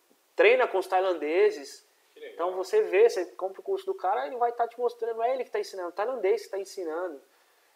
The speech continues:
Speaker 1: Então esses caras, meu, esses caras são importantíssimos pro Muay Thai, né? Esses caras, eles trazem o que é Muay Thai de verdade pra gente. Então hoje tem aonde buscar, tem internet,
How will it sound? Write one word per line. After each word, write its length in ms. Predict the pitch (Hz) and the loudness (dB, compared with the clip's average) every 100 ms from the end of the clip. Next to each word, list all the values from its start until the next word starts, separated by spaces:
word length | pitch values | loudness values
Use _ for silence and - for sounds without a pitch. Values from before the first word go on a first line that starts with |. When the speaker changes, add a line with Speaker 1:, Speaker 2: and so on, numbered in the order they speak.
| _ | _
Speaker 1:
Então 160 | - 180 | -2 -2
esses 320 | 240 269 - | -2 -8 -10
caras, 440 | - 190 277 285 220 | 0 2 2 0 -2
meu, 100 | 175 | -4
esses 160 | - | -6
caras 180 | - 202 | -12 -10
são 100 | 240 | -8
importantíssimos 760 | 226 247 294 277 - 220 240 - | -6 -6 -8 -12 -10 -10 -10 -12
pro 100 | 190 | -8
Muay 160 | 185 170 | -6 -4
Thai, 300 | 156 143 139 | -4 -4 -4
né? 160 | 147 - _ _ _ _ | -10 -18 _ _ _ _
Esses 120 | - - | -20 -6
caras, 360 | 180 208 - - | -4 -4 -8 -12
eles 260 | 185 180 | -10 -10
trazem 500 | - 185 233 254 208 | -2 2 4 4 2
o 60 | 202 | -2
que 100 | 202 | 0
é 60 | |
Muay 180 | 185 180 | 2 0
Thai 200 | 175 175 | 2 0
de 80 | 165 | 0
verdade 480 | 160 160 156 151 147 | -2 0 2 0 -2
pra 220 | - 147 | -6 -6
gente. 320 | 143 143 139 | -4 -8 -8
Então 200 | - 175 | -4 6
hoje 280 | 180 269 247 | 12 12 10
tem 200 | - 269 | 0 2
aonde 240 | 277 233 185 | 4 2 0
buscar, 460 | 190 - 180 - | -6 0 2 2
tem 160 | 233 247 | 0 -2
internet, 760 | 233 208 165 180 185 165 - | 0 -2 0 0 0 0 -8